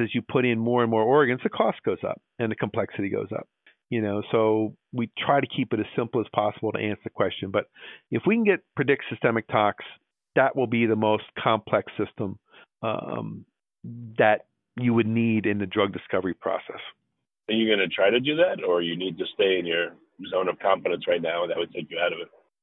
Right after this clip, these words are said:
Speaker 1: Well, we actually got pretty far down the road. But in my academic lab, we were collaborating with L'Oreal for a number of years, um, until their head of research, exploratory research, retired. Um,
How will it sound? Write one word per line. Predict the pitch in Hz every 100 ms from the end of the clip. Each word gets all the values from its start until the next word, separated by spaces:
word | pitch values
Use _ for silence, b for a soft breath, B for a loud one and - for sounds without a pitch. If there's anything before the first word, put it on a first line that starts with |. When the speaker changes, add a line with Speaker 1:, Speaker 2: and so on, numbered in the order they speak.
| _
Speaker 1:
Well, | 262
we | 285 302
actually | - 302
got | 247 262 262 _
pretty | - - 285 -
far | 247 202
down | 196 190
the | 160
road. | 160 127 113
But | 139
in | 135
my | 127
academic | 139 - 139 143 139
lab, | 123 107 104
we | 120
were | 123
collaborating | - 127 127 131 120
with | 120
L'Oreal | 123 120 117 127 117 -
for | 117
a |
number | 113 113 107
of | 101
years, | 123 120 92 - - _ b _ 120
um, | 117 110 107 110 107 95 -
until | 113 - 120
their | 113 110
head | 123
of | 110
research, | 117 - 123 110 - -
exploratory | 117 - 117 117
research, | 110 110 - 110 110
retired. | 95 - 131 123 98 95 b b _ -
Um, | 127 120 117 117 117